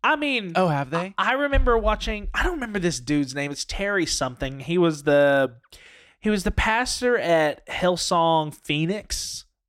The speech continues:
Speaker 1: I guess it was.
Speaker 2: Oh, uh-huh.
Speaker 1: And basically, the way that this church had come about is, like, it was its own church, um, who was doing okay.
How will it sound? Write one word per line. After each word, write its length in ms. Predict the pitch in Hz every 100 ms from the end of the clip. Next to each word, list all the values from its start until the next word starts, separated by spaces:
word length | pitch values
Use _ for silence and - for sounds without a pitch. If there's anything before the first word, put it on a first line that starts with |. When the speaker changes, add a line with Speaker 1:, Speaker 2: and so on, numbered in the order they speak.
| -
Speaker 1:
I 80 |
guess 300 | 208 214 214
it 60 | -
was. 260 | 220 226 226
Speaker 2:
Oh, 280 | 185 185 147
uh-huh. 300 | 165 165 160 175 _ _ - - _ _
Speaker 1:
And 200 | 202 196
basically, 460 | 208 285 - 247 220
the 140 | 190
way 240 | 196 247 339
that 160 | 285
this 180 | 190 190
church 280 | - 214 214
had 100 | 180
come 160 | 180
about 260 | 156 185 226
is, 140 | 151
like, 180 | 170 160
it 60 | 233
was 180 | 247 220
its 140 | 190 -
own 300 | 185 190 185
church, 580 | - 180 139 131 - - _ _ _ _ _ _
um, 260 | 180 170 156
who 140 | 165
was 260 | 165 156 -
doing 680 | - 180 151 170 170 151 147 -
okay. 580 | 165 147 139 127 127 131